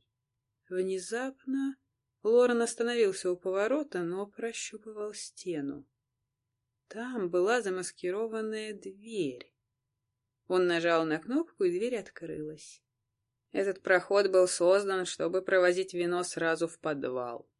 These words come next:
но вскоре был засыпан. Пришлось изрядно попотеть, чтобы отыскать его, тихо бурчал старик. Они вышли из прохода, оказавшись в просторном подвале имения,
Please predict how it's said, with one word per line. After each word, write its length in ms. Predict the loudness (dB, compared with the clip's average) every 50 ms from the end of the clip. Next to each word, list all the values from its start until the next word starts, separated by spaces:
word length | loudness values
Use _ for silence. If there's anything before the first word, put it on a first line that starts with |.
| _ _
но 160 | -2 -2 -2
вскоре 480 | -2 -4 -6 -2 0 2 2 2 2 2
был 200 | 2 2 2 2
засыпан. 760 | 2 0 -2 -2 -4 -6 -6 -6 -6 -8 -10 -12 -12 -12 -12 _ _ _ _ _ _ _ _
Пришлось 600 | -6 -6 -6 -6 -6 -4 -2 -2 0 -2 -2 -2
изрядно 600 | -2 0 2 4 4 4 4 2 2 0 -2 -2
попотеть, 580 | -2 -2 0 0 0 0 0 0 0 0 0 -2
чтобы 380 | -4 -8 -8 -6 -4 -2 -2
отыскать 680 | -2 -4 -6 -10 -12 -14 -12 -10 -8 -8 -8 -10 -16 -18 -16
его, 260 | -16 -16 -16 -18 -20 -20 _ _ _ _ _ _ _ _ _ _ _ _
тихо 260 | -12 -12 -10 -10 -12 -14
бурчал 520 | -10 -8 -8 -6 -6 -8 -10 -10 -12 -14
старик. 480 | -16 -18 -18 -16 -16 -16 -16 -18 -20 _ _ _ _ -6
Они 240 | -4 -2 0 2
вышли 340 | 2 2 0 0 -2 -4 -2
из 220 | 0 0 0 -2 -4
прохода, 760 | -8 -6 -6 -6 -8 -12 -8 -6 -4 -4 -2 -2 -2 -4
оказавшись 680 | -4 -6 -8 -8 -4 -4 -4 -4 -4 -6 -10 -12 -12 -12
в 40 | -12
просторном 840 | -8 -8 -8 -8 -8 -10 -10 -10 -8 -8 -6 -6 -6 -8 -8 -10 -10
подвале 920 | _ -8 -8 -6 -8 -8 -8 -6 -6 -6 -4 -6 -8 -10 -12 -14 -16 -16 -12
имения, 840 | -10 -10 -10 -10 -10 -8 -8 -8 -8 -10 -12 -12 -16 -18 -20 _